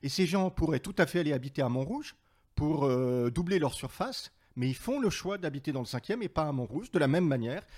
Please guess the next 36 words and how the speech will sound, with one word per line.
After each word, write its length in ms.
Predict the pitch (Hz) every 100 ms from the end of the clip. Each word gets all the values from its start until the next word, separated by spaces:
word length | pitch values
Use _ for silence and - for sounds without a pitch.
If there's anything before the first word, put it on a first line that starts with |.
| - -
que 80 | 131
des 180 | 127
habitants 260 | 139 139 147
de 60 | 127
Montrouge 320 | 120 147 240
font 220 | - 240
le 100 | 214
choix, 280 | - 170 147
eux, 100 | 196
de 80 | 175
rester 320 | 139 135 -
à 60 | 139
Montrouge 420 | 113 113 185 240 - - -
et 80 | 117
de 100 | 120
pas 160 | - 190
venir 360 | 135 143 214
habiter 320 | 160 120 -
dans 100 | 233
des 80 | 175
surfaces 320 | 127 135 135
beaucoup 220 | 123 131 135
plus 160 | 139
petites 400 | 117 - 196 - - - _ -
dans 100 | 127
le 60 |
cinquième 380 | 127 147 - 175
arrondissement 500 | 156 123 107 - 113
ou 140 | 208 127
dans 140 | 120
le 140 | 143
treizième 380 | 113 117 104 135
arrondissement, 500 | 123 107 107 - 165
entre 200 | 147 -
les 100 | 120
deux. 160 | 110